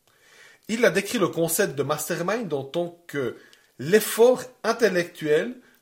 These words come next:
de deux ou plusieurs personnes pour atteindre un objectif. Alors, l'idée d'un groupe de mastermind, c'est de se réunir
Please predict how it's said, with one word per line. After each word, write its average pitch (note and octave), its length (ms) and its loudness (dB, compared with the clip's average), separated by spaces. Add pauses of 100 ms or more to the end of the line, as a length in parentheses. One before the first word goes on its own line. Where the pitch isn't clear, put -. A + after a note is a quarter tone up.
(140)
de C#3 120 -6
deux G3+ 420 -4 (120)
ou A2+ 80 -14
plusieurs G#3+ 500 -2
personnes D#3+ 560 -6 (320)
pour D3+ 160 -4
atteindre E3 340 -2
un C3+ 140 -6
objectif. - 800 -10 (1500)
Alors, - 220 -14 (420)
l'idée G3+ 280 0
d'un G3+ 120 2
groupe E3 160 -6
de D3+ 80 0
mastermind, D3+ 680 -4
c'est D#3 420 -6 (1040)
de B2+ 80 -10
se A#2+ 160 -6
réunir E3+ 680 -4